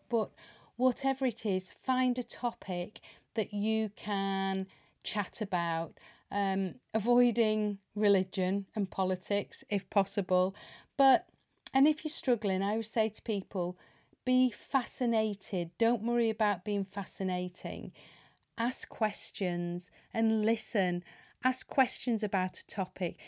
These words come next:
And even those people that I've worked with over the years that are more introverted, that find small talk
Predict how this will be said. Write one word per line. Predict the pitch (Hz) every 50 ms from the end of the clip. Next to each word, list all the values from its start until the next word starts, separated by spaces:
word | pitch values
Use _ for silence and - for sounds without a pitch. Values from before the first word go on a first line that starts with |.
| - - -
And | 226 233 247
even | 269 294 311 - 349 311
those | 294 247 220 214 - -
people | - - 226 214 - - 220 196
that | - 185 196
I've | 208 214 214 214 202 -
worked | 208 196 190 -
with | 185 190 180 196
over | 185 180 175 175
the | 175 185 180
years | 180 180 180 180 180 175 175 170 - -
that | - 175 175 - -
are | 190 185 185 180 180 175 - -
more | 208 196 190 185 185 - -
introverted, | - 226 233 240 - - 226 196 196 185 180 175 180 - - 190 180 -
that | 190 180 180
find | - - 214 214 220 220 214 -
small | - - 208 196 185 180 185 185
talk | - - - 190 180 175 175 175